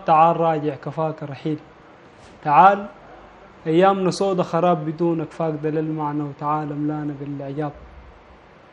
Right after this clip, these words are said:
تعال غني لنا في عزة، وفي البلد الصبح مسروق. تعال غني لنا في نيلنا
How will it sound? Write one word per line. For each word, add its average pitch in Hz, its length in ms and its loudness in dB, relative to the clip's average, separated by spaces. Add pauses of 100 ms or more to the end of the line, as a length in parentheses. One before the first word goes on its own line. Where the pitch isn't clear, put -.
(640)
تعال 185 420 4 (840)
غني 170 340 2
لنا 170 160 2
في 170 200 0
عزة، 147 420 -2 (1080)
وفي - 140 -6
البلد 160 400 2
الصبح 170 460 -2
مسروق. 160 440 0 (1200)
تعال 180 300 6
غني 180 360 4
لنا 185 160 4
في 160 240 -2
نيلنا 170 400 2